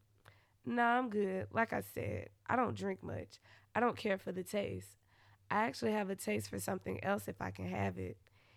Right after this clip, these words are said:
He leans back in his chair and says while stretching one of his long legs out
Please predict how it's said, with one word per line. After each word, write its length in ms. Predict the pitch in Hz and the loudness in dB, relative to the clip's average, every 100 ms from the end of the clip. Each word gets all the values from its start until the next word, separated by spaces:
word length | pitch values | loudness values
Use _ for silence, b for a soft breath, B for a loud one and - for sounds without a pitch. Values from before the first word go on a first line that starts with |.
| b | b
He 220 | - 233 | -4 0
leans 440 | 226 220 220 214 196 | 2 2 2 -2 -2
back 300 | 185 196 202 | -2 -2 -4
in 80 | |
his 220 | 190 185 - | -4 -4 -6
chair 260 | 202 185 | -2 -2
and 220 | - 185 | -2 -4
says 400 | - - 95 - | -2 0 0 0
while 140 | - 196 | -2 -4
stretching 460 | - 202 190 185 | -2 -2 -2 -2
one 140 | 180 190 | -2 -2
of 100 | 185 | -2
his 180 | 185 170 | -4 -4
long 440 | 175 185 180 185 | -2 -2 -2 -2
legs 380 | 185 185 185 170 | -2 -2 -4 -4
out 320 | 185 190 - | -4 -2 -4